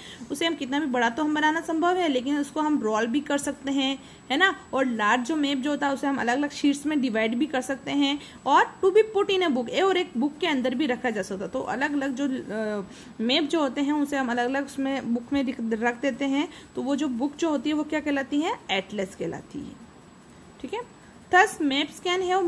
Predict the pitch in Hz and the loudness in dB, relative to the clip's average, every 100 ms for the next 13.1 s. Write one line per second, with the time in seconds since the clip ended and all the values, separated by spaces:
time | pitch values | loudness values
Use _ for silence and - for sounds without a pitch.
0 | 269 254 381 349 302 330 339 339 359 349 | 2 2 0 0 0 0 0 -2 0 4
1 | 285 294 254 240 294 311 339 269 220 220 | 4 4 0 -2 -2 -2 -2 -2 0 0
2 | 247 247 285 208 202 - 208 202 226 233 | 0 0 0 0 -4 -4 -6 -2 -2 0
3 | 294 277 330 320 320 311 349 - - - | -2 -2 -2 -2 -2 -2 -2 -6 -16 -12
4 | 269 - 220 254 - 294 302 320 302 330 | -10 -4 -4 -4 -2 -2 0 0 0 0
5 | 320 294 330 330 311 320 330 403 - - | 0 -2 -2 -2 -2 0 0 -2 -6 -14
6 | - - 262 466 - - 233 269 240 - | -6 2 2 2 -2 -10 -2 2 2 0
7 | 226 175 180 - - 233 480 269 240 240 | -6 -6 -8 -14 -12 -6 -4 -2 -2 -2
8 | 277 247 269 294 247 240 233 277 349 494 | -4 -6 -2 -2 0 -2 -2 -2 -2 -4
9 | - - - 233 277 302 277 226 220 190 | -10 -14 -8 -6 -4 -2 0 0 -2 -6
10 | - - - - 156 226 226 226 233 247 | -6 -10 -12 -8 -4 -4 -2 -4 -4 -4
11 | 220 196 196 196 202 156 - 196 226 233 | -6 -6 -8 -6 -4 -2 0 0 -2 -6
12 | 240 226 - 185 185 190 - - 175 175 | -6 -8 -6 -6 -6 -8 -12 -14 -14 -12
13 | - | -14